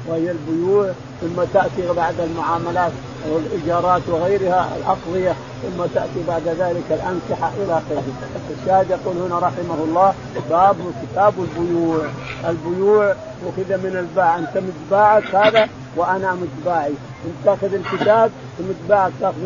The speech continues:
الكتاب وأنا متباعي، هذا لغة. البيع لغة أن تمد باعك تأخذ الكتاب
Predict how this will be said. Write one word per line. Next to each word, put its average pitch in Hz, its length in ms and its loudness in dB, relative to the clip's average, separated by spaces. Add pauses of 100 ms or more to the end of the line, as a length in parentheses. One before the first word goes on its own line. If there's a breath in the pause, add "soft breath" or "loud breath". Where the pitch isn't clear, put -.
(140)
الكتاب 214 340 2 (300)
وأنا 196 400 0
متباعي، 175 680 -2
هذا 202 200 2
لغة. 180 420 2 (400)
البيع 165 360 0
لغة 214 480 2 (320)
أن 170 140 -4
تمد 196 440 0
باعك 208 300 6 (220)
تأخذ 190 300 -2
الكتاب 185 500 0